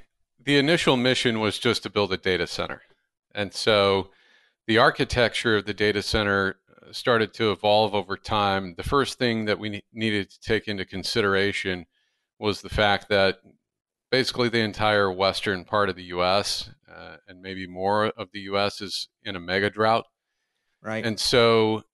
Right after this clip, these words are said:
Speaker 1: although, uh, the family land holding company controls quite a bit of,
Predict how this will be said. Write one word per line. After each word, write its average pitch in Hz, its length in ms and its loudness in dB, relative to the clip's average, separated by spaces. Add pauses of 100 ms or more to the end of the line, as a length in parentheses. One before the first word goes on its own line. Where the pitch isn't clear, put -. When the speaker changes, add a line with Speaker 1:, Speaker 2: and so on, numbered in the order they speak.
(300)
Speaker 1:
although, 120 760 2 (140)
uh, 104 220 0
the 98 100 -12
family 123 380 0
land 110 300 0
holding 107 360 -2
company 104 540 -4
controls 98 580 -2
quite 98 320 0
a 95 60 -2
bit 98 180 0
of, 92 360 -4